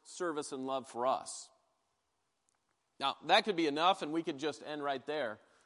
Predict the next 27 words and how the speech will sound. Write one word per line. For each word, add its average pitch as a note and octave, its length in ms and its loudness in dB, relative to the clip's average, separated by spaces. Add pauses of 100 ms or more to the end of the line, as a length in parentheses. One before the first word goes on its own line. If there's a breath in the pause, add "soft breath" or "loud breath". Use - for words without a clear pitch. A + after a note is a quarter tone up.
(140)
but E3+ 100 2
it C#3 140 -2
gets - 340 -2 (240)
so - 240 0
much D3+ 280 -4
better. A2+ 340 -2 (880)
Now G3 200 8
that A#3 100 6
we've G#3 180 6
examined F3+ 760 0
the C#3+ 60 -2
very D#3+ 280 2
personal F3+ 460 -2
distinction D#3 520 -6
of B2+ 80 -4
fellowship C3+ 540 0
that C3 80 -6
God C#3+ 240 6
has C3 140 -4
placed D3 400 -2
like C3 260 -2
bread D#3 240 4 (180)
cl-, D3+ 140 0
crumbs C#3+ 640 0
in C3+ 400 -4
our B2+ 140 2
study C#3+ 480 -4